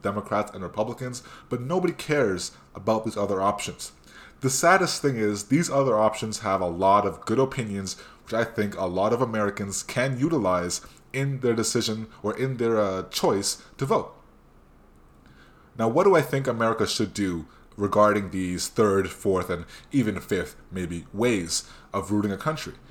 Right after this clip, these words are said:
Well, I, I think the United States, and, well, not too much the government, but I think the American people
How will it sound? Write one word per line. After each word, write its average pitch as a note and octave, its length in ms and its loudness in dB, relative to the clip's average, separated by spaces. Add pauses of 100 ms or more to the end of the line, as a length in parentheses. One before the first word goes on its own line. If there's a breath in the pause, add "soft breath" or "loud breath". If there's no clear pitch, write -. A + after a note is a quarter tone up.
(400 loud breath)
Well, D3 220 4
I, C3+ 180 2
I D#3 40 10
think G3 200 0
the F#3+ 60 -4
United D3+ 260 0
States, A#2+ 400 0
and, C3+ 220 -6 (120)
well, D#3 360 -2 (100)
not D#3 220 0
too F3+ 80 -2
much - 180 0
the A#2 80 -6
government, G#2 400 2
but A2 100 0
I C#3 60 4
think E3+ 240 -4
the D3+ 100 0
American B2 460 2
people F#2+ 560 -2